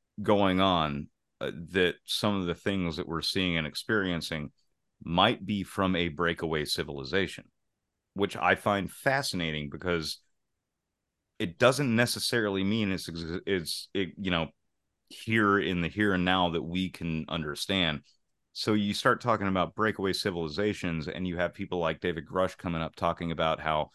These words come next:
you know, uh, multidimensional properties are actually there. This starts to take a very, very different turn,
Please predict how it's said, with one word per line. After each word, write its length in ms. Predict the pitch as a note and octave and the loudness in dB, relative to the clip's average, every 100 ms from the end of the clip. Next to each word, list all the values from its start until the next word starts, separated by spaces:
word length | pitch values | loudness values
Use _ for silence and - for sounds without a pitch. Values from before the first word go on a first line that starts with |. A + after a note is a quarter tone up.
| _ _ _ - | _ _ _ -2
you 100 | F#2+ | 2
know, 240 | F2+ D2 - | 2 0 -2
uh, 240 | D#2+ D2+ - _ _ | 0 0 -4 _ _
multidimensional 1300 | F#2+ G2 G2+ F#2 F#2+ E2+ F2+ F#2 - G2+ F2 E2+ - | -2 2 2 4 4 4 0 0 -2 -2 0 -2 -6
properties 840 | - F#2+ F2+ F#2 D#2+ D2+ C2+ - - | 2 4 4 2 -2 -6 -6 -10 -4
are 220 | E2+ E2 | -2 0
actually 460 | E2+ E2+ - D2 D2 | 0 -2 -2 -6 -6
there. 380 | C2 F#2 F2 - - _ _ | 0 2 2 -2 -12 _ _
This 240 | - B2 C3+ | 0 2 2
starts 460 | - C3 A2 - - | -2 2 2 0 -6
to 100 | G2 | -8
take 340 | - G2 F#2 | -2 -2 -2
a 40 | |
very, 460 | E2 D2 F2 E2+ E2+ | -6 -2 -2 0 -2
very 300 | D2 D#2 D2+ | -2 -2 -4
different 500 | C2+ D2 - C#2 - | -6 -10 -8 -12 -10
turn, 400 | - B2 E2+ - | -4 -2 -2 -6